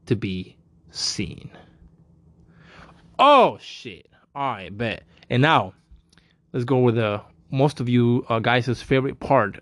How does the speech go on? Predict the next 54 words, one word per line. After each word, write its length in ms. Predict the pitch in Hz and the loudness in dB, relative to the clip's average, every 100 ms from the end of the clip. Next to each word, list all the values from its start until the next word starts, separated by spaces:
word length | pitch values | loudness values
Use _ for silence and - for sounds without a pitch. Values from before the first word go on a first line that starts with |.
| - | -12
of 220 | 104 101 | -10 -8
me 180 | 110 107 | -6 -4
reading 220 | 110 107 | -4 -6
these 140 | 107 | -8
articles, 480 | - 104 101 - 98 | -10 -10 -10 -12 -10
which 180 | 107 - | -10 -8
is 80 | 113 | -10
the 60 | |
comments 400 | - - 110 92 | -6 -2 -2 -4
from 180 | - 98 | -10 -14
people. 380 | - 113 - - _ _ _ _ _ _ _ - - | -10 -12 -12 -20 _ _ _ _ _ _ _ -20 -4
I've 120 | 127 | 0
gotten 240 | 127 143 123 | 2 2 4
that, 280 | 120 117 - | 4 2 -2
uh, 280 | 117 107 104 | -6 -6 -8
from 180 | - | -6
you 120 | 113 117 | -4 0
guys 240 | 120 120 | 0 0
as 100 | 117 | -2
well. 280 | 127 139 139 _ - - - - - _ - _ _ - - | 2 2 0 _ -20 -20 -20 -20 -20 _ -20 _ _ -18 0
When 120 | 131 | 4
you 100 | 131 | 6
guys 320 | 131 135 120 | 6 4 2
text 300 | - 135 135 | 0 0 0
me 80 | 139 | 0
on 140 | 123 | 0
the 60 | 123 | 0
social 280 | - 135 151 | -2 -4 0
media, 440 | 165 208 220 220 - - - - - | 2 4 6 4 0 -20 -20 -20 -10
and 500 | 139 131 127 123 131 | -4 -2 -2 -4 -4
you 80 | 120 | 0
guys 180 | 131 123 | 0 0
are 40 | |
like, 180 | 117 110 | -4 -2
"Dude, 160 | 160 185 | 0 2
you 100 | 180 | 0
gotta 220 | 185 156 | -2 -2
read 200 | 143 147 | -2 -2
more 160 | 160 147 | -2 -4
comments 360 | - 160 151 | -6 -6 -6
from 120 | - | -6
people. 300 | 120 170 175 | -4 -4 -2
They're 100 | 135 | -2
hilarious. 580 | 139 170 165 175 165 139 | -2 0 0 2 2 0
They're 120 | 156 | -4
so 300 | 143 - 165 160 | -8 -4 -4 -4
funny. 280 | 175 170 160 | -4 -2 -2
Ah, 520 | 170 175 170 175 170 | 0 0 0 0 0
what 160 | 160 160 | -2 0
app 220 | 165 170 | 0 0
do 100 | 180 | -2
you 80 | 170 | -4
use? 400 | 151 175 185 - | -2 0 0 0
'Cause 260 | - 127 | -4 -6